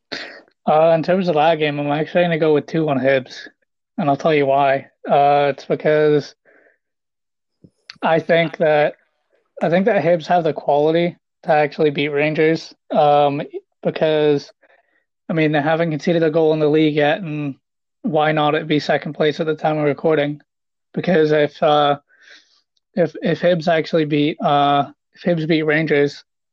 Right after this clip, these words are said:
they actually, well, they, they stay in second position,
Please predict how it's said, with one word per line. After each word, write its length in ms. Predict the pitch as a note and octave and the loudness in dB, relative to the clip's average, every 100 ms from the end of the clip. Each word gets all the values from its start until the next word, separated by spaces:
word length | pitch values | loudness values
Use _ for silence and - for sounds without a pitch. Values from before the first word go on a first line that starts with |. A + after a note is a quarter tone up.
| _ | _
they 140 | - D3 | -2 0
actually, 680 | D3 D3 F3 D3+ D3 C#3+ C#3+ _ _ | 0 -2 0 2 2 -2 -6 _ _
well, 160 | E3+ D3+ | -2 2
they, 240 | D3 D3 _ - | 0 -2 _ -6
they 100 | D#3+ | -6
stay 240 | - E3+ | 0 -2
in 100 | D#3+ | 0
second 300 | C3+ D3 D#3+ | -2 -4 -4
position, 520 | D3 D3 C3+ D#3+ C#3 | -6 -4 -6 -8 -12